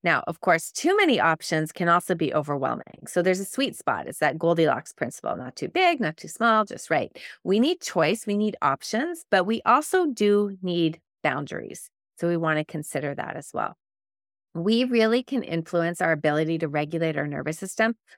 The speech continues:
through conscious decision-making in response to experiences. We get to decide how we respond. And I think back to one of my favorite quotes by Viktor Frankl that I'm constantly quoting.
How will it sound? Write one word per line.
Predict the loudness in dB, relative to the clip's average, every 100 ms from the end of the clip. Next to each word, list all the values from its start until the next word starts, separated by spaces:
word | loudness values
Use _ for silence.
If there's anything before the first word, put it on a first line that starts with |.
| _
through | -10 0 4 6 6 4 0 _ -6
conscious | 0 0 0 -4 -4
decision-making | -4 -4 -2 -2 -2 -4 -6 -6 -2
in | 2 2
response | 0 -4 -4 4 6 6 2 -6 -10
to | -2 0
experiences. | 0 -4 -6 -4 -2 -4 -6 -10 -12 _ _ -6
We | 2 2
get | 4 0
to | -2 -6
decide | -6 -4 0 2 4 4 2 -4
how | -4 0 2
we | 0 -2
respond. | -4 -6 -6 -6 -8 -16 _ _ _ 0
And | 4
I | 4
think | 2 2
back | 2 2 0
to | -4
one | 0
of | 0
my | 0 -4
favorite | _ 0 2 0 -4 -4
quotes | -2 -2 -2 -6
by | -2 0 0
Viktor | -2 -4 -6
Frankl | -4 -4 -4 -8 -4
that | -2 -2
I'm | -4 -6
constantly | -2 0 0 -4 -6 -6
quoting. | -2 -2 -2 -6